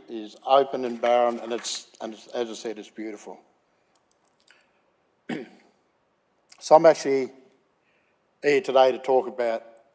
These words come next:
the negotiations to, that we got to the ilua, the final product of these negotiations.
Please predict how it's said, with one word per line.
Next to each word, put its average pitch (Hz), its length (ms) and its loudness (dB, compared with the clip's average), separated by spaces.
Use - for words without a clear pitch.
the 131 60 -8
negotiations 123 1120 0
to, 113 300 -6
that 127 140 -4
we 120 200 -8
got 139 240 4
to 127 120 -4
the 117 120 -6
ilua, 113 460 -6
the 113 60 -12
final 139 340 8
product 123 480 4
of 107 120 -10
these 107 140 -16
negotiations. 107 1000 -12